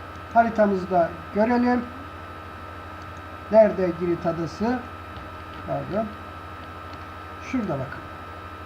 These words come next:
Büyütelim biraz. Evet.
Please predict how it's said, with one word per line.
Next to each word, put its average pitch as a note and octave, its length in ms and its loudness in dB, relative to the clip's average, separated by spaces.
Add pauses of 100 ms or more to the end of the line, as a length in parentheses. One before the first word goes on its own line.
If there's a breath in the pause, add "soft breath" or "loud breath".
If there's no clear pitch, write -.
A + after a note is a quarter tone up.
(920)
Büyütelim F3+ 600 0
biraz. G#3 320 2 (3000)
Evet. D#3 640 -2